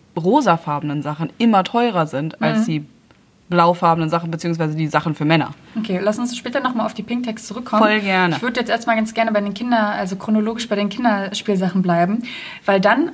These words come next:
Speaker 2: habe ich auch einfach mal vorhin mir den Spaß erlaubt und habe gegoogelt, Spielzeugmädchen und einmal Spielzeugjungs.
Speaker 1: Mhm.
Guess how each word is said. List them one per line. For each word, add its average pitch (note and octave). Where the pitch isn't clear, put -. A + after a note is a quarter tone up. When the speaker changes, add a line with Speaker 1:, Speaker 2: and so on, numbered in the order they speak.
Speaker 2:
habe A3+
ich -
auch A3
einfach A#3+
mal A3+
vorhin A3
mir A3
den G3
Spaß B3
erlaubt F#3
und F#3+
habe B3+
gegoogelt, A3
Spielzeugmädchen G#3+
und A3
einmal G#3
Spielzeugjungs. A3+
Speaker 1:
Mhm. A3